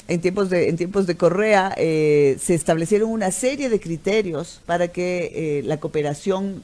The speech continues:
eh, al desarrollo de los distintos países del mundo llegaran efectivamente, pero llegaran de manera adecuada, que sea, fue-, que fueran, fueran canalizados al, al, a lo que debía ser canalizado y no, eh,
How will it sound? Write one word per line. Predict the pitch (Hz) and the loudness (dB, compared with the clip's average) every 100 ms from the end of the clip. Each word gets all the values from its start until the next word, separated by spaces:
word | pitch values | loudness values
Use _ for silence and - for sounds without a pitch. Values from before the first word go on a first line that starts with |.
| - | -8
eh, | 147 147 | -6 -4
al | - 143 | -4 -4
desarrollo | 147 143 139 180 180 143 | -4 -4 -2 -4 -2 -4
de | 147 | -4
los | 139 131 - | -6 -8 -10
distintos | 139 175 185 | -10 -10 -10
países | - 180 202 202 | -6 -6 -6 -6
del | 214 | -4
mundo | 202 202 202 - - - - | -4 -6 -8 -18 -20 -20 0
llegaran | 202 277 330 254 | 2 2 -2 0
efectivamente, | 214 190 226 226 247 247 | -2 -2 -4 -2 -4 -4
pero | 214 | -4
llegaran | 180 175 180 196 | -2 -2 -2 -2
de | 180 | -4
manera | 160 160 165 | -6 -2 -2
adecuada, | 151 156 151 131 - - - | -2 0 0 -2 -12 -20 -10
que | 156 | -2
sea, | 175 - | -2 -2
fue-, | - 175 143 | -2 -2 -2
que | 156 | -4
fueran, | 156 180 180 147 | -4 -2 -2 0
fueran | 180 190 | 0 0
canalizados | 175 165 151 147 185 185 208 202 - | -2 -2 -2 0 2 4 2 -2 -4
al, | 165 151 | -4 -2
al, | - 147 - | -2 -2 0
a | 156 | 0
lo | 147 | 0
que | 156 | 0
debía | 143 175 277 131 | 0 0 0 -2
ser | 135 | -4
canalizado | - 135 127 131 165 185 - | -4 -6 -6 -2 -2 -2 -4
y | 185 | -4
no, | 190 214 233 - - - _ _ _ - - _ | -2 -4 -6 -16 -20 -20 _ _ _ -20 -20 _
eh, | 147 139 139 | -6 -4 -4